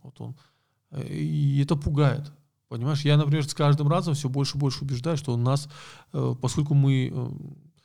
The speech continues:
не можем в современный мир, э, в современную мифологию, в современную индустрию массовую инкорпорировать свои, э, образы, свои смыслы,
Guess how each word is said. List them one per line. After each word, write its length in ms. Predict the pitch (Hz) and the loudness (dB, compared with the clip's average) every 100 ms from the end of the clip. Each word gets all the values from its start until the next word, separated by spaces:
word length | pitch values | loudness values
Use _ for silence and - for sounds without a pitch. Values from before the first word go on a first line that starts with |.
| _ _ - | _ _ -4
не 140 | 143 143 | 4 6
можем 420 | 175 156 131 113 | 8 8 4 2
в 160 | - | -4
современный 680 | - 139 131 139 147 135 131 | 0 2 4 4 4 4 4
мир, 280 | 131 151 143 | 6 6 4
э, 40 | |
в 520 | 127 143 135 123 123 123 - - | 0 -4 -4 -4 -6 -8 -14 -6
современную 640 | - 123 135 143 135 131 | 0 2 4 4 4 4
мифологию, 720 | 127 120 123 123 139 123 120 | 2 2 2 2 2 2 -4
в 80 | - | -4
современную 640 | 120 117 127 135 135 135 151 | -6 -2 -2 -2 -2 -2 0
индустрию 580 | 139 127 123 - 147 131 | 0 0 -2 -2 0 0
массовую 480 | 117 123 - - 120 | 0 -6 -8 -6 -6
инкорпорировать 720 | - 123 139 135 139 127 123 | -2 -2 2 2 2 0 -4
свои, 500 | - - 131 147 147 - - - - | -6 -2 0 4 2 0 -14 -16 -8
э, 140 | 120 - | -8 0
образы, 460 | 147 139 127 113 | 2 4 2 0
свои 320 | 107 - 135 131 | -4 -4 -2 -2
смыслы, 640 | - 139 151 147 135 120 | 0 2 2 0 -2 -4